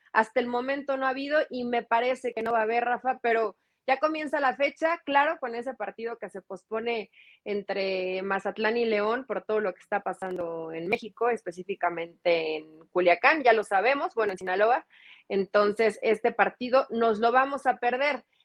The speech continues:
Lamentablemente, ¿no? Porque creo que pudo haber, eh, una buena muestra, sobre todo porque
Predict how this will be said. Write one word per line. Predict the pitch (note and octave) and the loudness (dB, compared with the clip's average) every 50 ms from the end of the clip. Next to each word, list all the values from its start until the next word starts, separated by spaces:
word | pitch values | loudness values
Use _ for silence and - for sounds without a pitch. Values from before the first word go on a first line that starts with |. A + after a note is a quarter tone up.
| _ _ _ - | _ _ _ -2
Lamentablemente, | A#3+ B3+ C4 C#4 C#4+ C#4+ C#4+ C#4 F4 F4+ F4+ F4+ F4+ F4+ G#4 G#4+ F#4+ - D4 C4+ | 2 4 4 4 2 -2 -2 2 2 2 2 2 0 -2 -4 -6 -6 -6 -6 -8
¿no? | C#4 D4 D#4+ F4 - | -6 -6 -8 -8 -8
Porque | E4+ D#4 D4 - - C4 B3+ B3+ B3 A#3+ - | -10 -12 -12 -10 -8 -6 -4 -4 -4 -6 -6
creo | - D#4 D#4 | -8 -8 -8
que | - E4+ | -8 -10
pudo | C4+ - D#4 D#4+ D#4+ D#4+ | -12 -12 -12 -8 -6 -6
haber, | D#4+ D#4 D#4+ D#4 D4+ D4 D4 C#4+ - _ _ _ - | -4 -2 -2 -2 -2 -4 -4 -6 -10 _ _ _ -6
eh, | B3 C4 C4 C4 B3+ B3+ B3+ B3+ B3 B3+ B3 | -2 -2 -2 -2 -2 -2 -2 -2 -2 -2 -4
una | C4 D#4+ F4 | -4 -6 -4
buena | D#4+ E4+ E4+ E4+ D#4 | -4 -4 -4 -4 -4
muestra, | C#4 C#4+ D4+ D#4+ D#4 - B3 A3+ A#3 B3+ B3+ | -4 -4 -4 -4 -6 -4 -4 -4 -4 -4 -6
sobre | _ - A#3+ A3 A3+ A3+ G#3+ | _ -8 -8 -6 -6 -6 -6
todo | - - B3+ C4+ C#4 D4+ D4+ - | -6 -4 -4 -2 -2 -2 -4 -4
porque | B3+ A#3 G#3+ - - A3 G#3+ G#3+ G3+ G3 - | -6 -6 -6 -6 -6 -4 -2 -2 -4 -6 -10